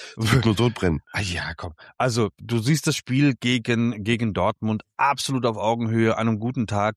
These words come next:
Speaker 2: holst du da die drei Punkte. So, das ist einfach unglücklich zum Schluss, aber es war wirklich, äh, und ich hör allen, "Ciao, Christian, ciao." Ach so, ist er wieder. Sag mir doch, wenn fertig ist, dann muss
Speaker 1: Adieu.
Speaker 2: ich mich, adieu. Ähm,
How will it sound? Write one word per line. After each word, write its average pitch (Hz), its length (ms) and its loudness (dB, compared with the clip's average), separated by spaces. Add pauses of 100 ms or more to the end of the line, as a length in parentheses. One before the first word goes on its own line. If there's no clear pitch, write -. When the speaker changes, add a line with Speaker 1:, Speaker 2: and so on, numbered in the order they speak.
Speaker 2:
holst 107 200 -6
du - 40 -10
da 98 100 -2
die 95 100 -4
drei 90 200 -2
Punkte. 87 380 -12 (140)
So, 92 240 -6 (340)
das 107 140 -2
ist 123 120 -4
einfach 123 340 -2
unglücklich 135 540 -2
zum 123 140 -2
Schluss, 123 280 -2
aber 113 140 2
es 101 120 -4
war 113 180 0
wirklich, 117 360 -2 (400)
äh, 107 340 2 (100)
und 135 240 0
ich 117 160 -4
hör 131 340 2
allen, 135 380 2 (120)
"Ciao, 240 340 4
Christian, 170 600 0
ciao." 196 460 4 (320)
Ach 131 100 -2
so, 170 100 2
ist 156 120 2
er 156 120 4
wieder. 117 220 4 (560)
Sag 117 420 0
mir 160 100 6
doch, 175 100 6
wenn 151 120 4
fertig 190 340 2
ist, 135 200 2
dann 139 100 2
muss 139 140 4
Speaker 1:
Adieu. 113 300 4
Speaker 2:
ich 113 60 2
mich, 113 80 -4 (440)
adieu. 120 400 0 (600)
Ähm, 101 640 0